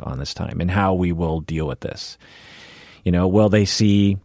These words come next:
intelligence and courage in our human population? Will they see people coming together? Will they see smart ways of dealing with this and plans made for the future?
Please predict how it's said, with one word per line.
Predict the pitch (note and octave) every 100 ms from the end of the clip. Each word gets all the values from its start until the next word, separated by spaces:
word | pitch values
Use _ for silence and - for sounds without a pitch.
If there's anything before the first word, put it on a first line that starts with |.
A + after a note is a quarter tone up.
| _ _
intelligence | - F#2+ - B2 A#2 A#2+ A#2 B2 A#2+ - -
and | E2+ D#2
courage | - B2+ A#2 A#2+ A2 -
in | G#2+ A2
our | G#2+ G#2+ G#2 - - - - _
human | - A#2 G#2+
population? | A2+ A2 A2+ G#2+ G#2+ - A2+ G#2+ G#2+
Will | F2
they | F2
see | F2 - F#2+ F#2
people | - A2+ G#2+
coming | - A#2+ A#2 G#2
together? | F#2 F#2 G2 G#2+ G#2+ G#2 - - - G2
Will |
they | F#2+ F#2+
see | F2+ - G2+ F#2+ F#2 F2+ - - _ _
smart | - - A2 G#2+ G#2+ G#2+
ways | G#2+ A2 A2
of | G2
dealing | F#2+ G#2+ G#2+
with | G#2+ G#2
this | A2 G#2+ -
and | F2+ E2 E2+ - _ -
plans | A2 G#2+ G#2+ -
made | G#2+ G2+
for | -
the | F#2+
future? | - G#2+ G#2 A2 G#2+ G#2